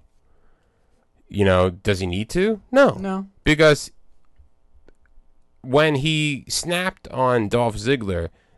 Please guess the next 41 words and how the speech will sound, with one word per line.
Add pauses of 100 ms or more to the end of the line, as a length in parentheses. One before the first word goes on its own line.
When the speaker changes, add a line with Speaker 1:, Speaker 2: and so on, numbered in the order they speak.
(120)
Speaker 1:
that
was
the (200)
instant
gratification
of,
"Okay,
this
kid
is
gonna
be (1040)
okay."
You
Speaker 2:
Right.
Speaker 1:
know
what
I
mean?
Speaker 2:
And
I
like
the,
the
run
back
of,
uh, (600)
you
know,
"Oh,
he
cashed
in,"
and
Dolph's
like,
"Oh,
see,
you
know,